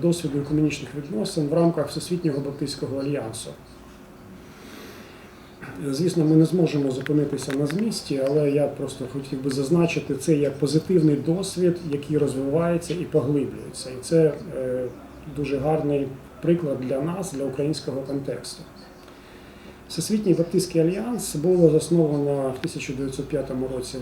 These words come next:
в Лондоні. Станом на сьогодні він об'єднує двісті сорок шість національних союзів зі ста двадцяти восьми країн і територій. Налічує п'ятдесят один мільйон членів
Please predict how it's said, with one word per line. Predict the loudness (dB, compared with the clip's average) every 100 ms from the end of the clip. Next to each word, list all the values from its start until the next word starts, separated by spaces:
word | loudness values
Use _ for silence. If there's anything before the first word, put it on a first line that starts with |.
| -6
в |
Лондоні. | -4 0 2 2 0 -6 -16 -20 -16
Станом | -2 4 4 4
на | 2
сьогодні | 2 0 0 0 0
він | 0
об'єднує | -2 2 2 2 0 0 0 -2
двісті | -4 -6
сорок | -8 -6 -6 -6
шість | -6 -2 0 -2 -6 -14 -18 -18 -10
національних | -8 -4 -4 -2 -4 -6
союзів | -4 -4 -4 -4 -2 -2
зі | -2 -2 -2
ста | -6 -6 -4
двадцяти | -4 -6 -10 -10 -8
восьми | -8 -8 -8 -8 -8
країн | -8 -6 -4 -4 -4
і | -6 -8
територій. | -8 -8 -8 -8 -6 -6 -4 -6 -6 -12 -12 -2
Налічує | 0 2 -2 0 4 4
п'ятдесят | 2 0 -2 0 0 -2 -4
один | -4 -2 -2
мільйон | -2 -2 -2 -4
членів | -6 -6 -2 0